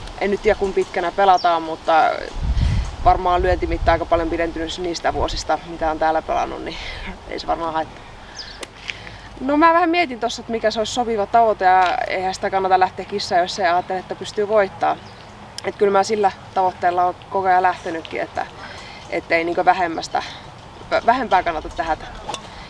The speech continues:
Sama juttu täällä Aurassa, niin ehkä silleen kun on kotona ja on varmaa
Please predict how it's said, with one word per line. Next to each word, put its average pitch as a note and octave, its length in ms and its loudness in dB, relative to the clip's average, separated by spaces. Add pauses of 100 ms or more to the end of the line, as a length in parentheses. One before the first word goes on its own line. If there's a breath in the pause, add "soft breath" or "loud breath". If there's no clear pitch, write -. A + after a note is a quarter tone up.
Sama G#3+ 260 4
juttu G3+ 240 0
täällä G3+ 300 6
Aurassa, F3 460 4
niin D#3 300 -4
ehkä F3 260 -2
silleen F#3 420 4
kun F3+ 220 4
on E3+ 460 2
kotona F#3+ 560 4
ja F3+ 580 4
on F3 500 0 (560 loud breath)
varmaa F3 680 4